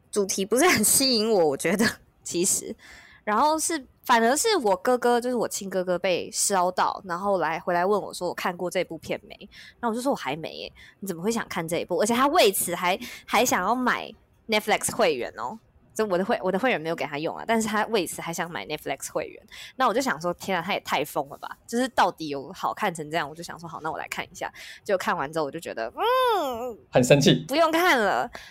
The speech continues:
Speaker 1: 是，嗯，就是，对，就那样啊。<laughs>
Speaker 2: 那，那他，他有剪栗子头吗？
Speaker 1: 我哥没有，我哥没有，他没有到那么疯的程度，因为他，我，他，他也有可能跟我说，就是有透露说他想要剪栗子头，我就跟他说，别了，别了，你的脸不是朴叙俊的脸。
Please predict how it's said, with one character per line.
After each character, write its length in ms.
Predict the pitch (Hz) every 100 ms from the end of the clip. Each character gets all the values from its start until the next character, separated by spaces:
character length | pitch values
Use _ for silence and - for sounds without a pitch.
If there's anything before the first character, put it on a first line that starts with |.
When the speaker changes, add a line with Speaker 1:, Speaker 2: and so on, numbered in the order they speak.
| - -
Speaker 1:
是， 160 | - 466 - -
嗯， 120 | 240 214 - - - _ _
就 140 | - 285
是， 80 | 269
对， 160 | - 233
就 120 | 208
那 160 | 208 190
样 120 | 170
啊。 80 | 160 - - - 403
<laughs> 320 | 523 381 -
Speaker 2:
那， 160 | 180 175
那 140 | 185 170
他， 160 | 180
他 140 | 165 165
有 120 | 156
剪 180 | 151 123
栗 140 | 143
子 80 | 113
头 180 | - 101
吗？ 140 | 101 - _ _ _ _ _ _ - 240 - _ _ _ _
Speaker 1:
我 80 | -
哥 160 | 190 269
没 80 | 208
有， 180 | 135 -
我 60 | 156
哥 100 | 165
没 140 | 147
有， 160 | - - _
他 140 | - 277
没 80 | 294
有 60 |
到 120 | 196
那 80 | 190
么 80 | 175
疯 320 | - 160 147
的 60 | 147
程 180 | - -
度， 180 | 151 107 -
因 140 | 240
为 40 | 277
他， 200 | 254 -
我， 120 | 220 220
他， 160 | - 269
他 160 | 262 302
也 60 |
有 80 | 202
可 140 | -
能 120 | 170 165
跟 140 | 196
我 100 | 170
说， 240 | 175 175 185 - - -
就 100 | 233
是 60 | 226
有 100 | 170
透 240 | - 190
露 160 | 196 170
说 140 | 180
他 100 | 180
想 180 | - 143
要 60 |
剪 240 | 165 - -
栗 140 | 175 160
子 80 | -
头， 180 | -
我 120 | - 82
就 80 |
跟 80 | 175
他 160 | 165 160
说， 240 | 165 165
别 260 | 156 143 139
了， 80 | 139
别 200 | 101 101
了， 40 |
你 80 | 156
的 80 | 160
脸 180 | 156 117
不 120 | -
是 120 | 151 165
朴 160 | 156
叙 160 | 156 160
俊 200 | 160 147
的 80 | 80
脸。 140 | -